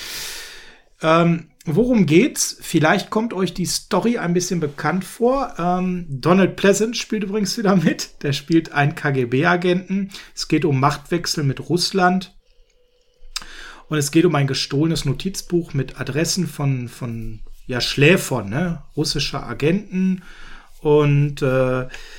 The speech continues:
da spielt auch Hypnose eine Rolle, finde ich relativ spannend. Und ja, es geht bei dieser Programmierung eben darum, dass dieser, diese Sabotagegeschichte, äh, äh, unterbrochen werden muss. Und die Russen schickten dann Borsow,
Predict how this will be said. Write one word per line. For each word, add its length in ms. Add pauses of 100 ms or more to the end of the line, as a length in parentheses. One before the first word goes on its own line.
(280)
da 120
spielt 260
auch 120
Hypnose 500
eine 180
Rolle, 300
finde 220
ich 120
relativ 340
spannend. 680 (120)
Und 600
ja, 160
es 160
geht 180
bei 100
dieser 220
Programmierung 800
eben 320
darum, 560 (380)
dass 160
dieser, 360
diese 460
Sabotagegeschichte, 2250
äh, 40
äh, 80
unterbrochen 800
werden 300
muss. 300
Und 400
die 60
Russen 360
schickten 460
dann 300
Borsow, 840